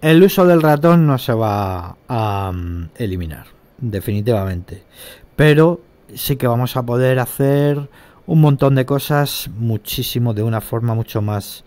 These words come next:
mucho más fácil y, y sencilla, ¿vale? Puedo... No era como antes, ¿vale? Hay un tracking, el tracking es mucho mejor, el tracking de la mano es mucho mejor. Em,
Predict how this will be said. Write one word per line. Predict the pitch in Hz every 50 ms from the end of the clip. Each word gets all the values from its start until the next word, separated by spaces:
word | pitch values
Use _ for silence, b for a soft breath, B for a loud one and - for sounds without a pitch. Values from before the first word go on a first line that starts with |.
| B B B B B B B B _ _
mucho | - 120 123 - - 120
más | 113 110 104
fácil | - - 120 110 - - 113 107
y, | 107 101 98 95 92 90 90 87 87 87 87 85 - -
y | - 127 110 98 92
sencilla, | - - - 85 87 87 - - 131 120 101 92 85 85 90 b b b b b b _ -
¿vale? | 95 95 104 107 117 127 120
Puedo... | - - 101 98 95 98 92 90 92 92 123 123 131 - _ _ _ b b b b b b b b _ _ _ _ _ _ _ _ _ _ _ _ _ _ -
No | 107 98 98
era | 101 98 92
como | 98 92 90 87 95
antes, | 123 123 104 90 - 92 87 82 - - - - - _ -
¿vale? | 95 90 98 117 127 127 127
Hay | 98 92 101 98 92 95
un | 95 95 104
tracking, | - - 110 104 104 104 110 117 117 104
el | 95 90 92
tracking | - 113 110 107 - 123 120
es | 117 110 107
mucho | 110 104 - - 95
mejor, | 87 87 - - 135 117 90 87 B B B B B B B B
el | - 92 -
tracking | - 101 98 - 107
de | 104 104
la | 98 98
mano | 101 110 117 123
es | 123 123
mucho | 110 98 - - 95
mejor. | 87 82 - 123 113 101 - b b b b b b b b b -
Em, | - 101 98 101 104 98 95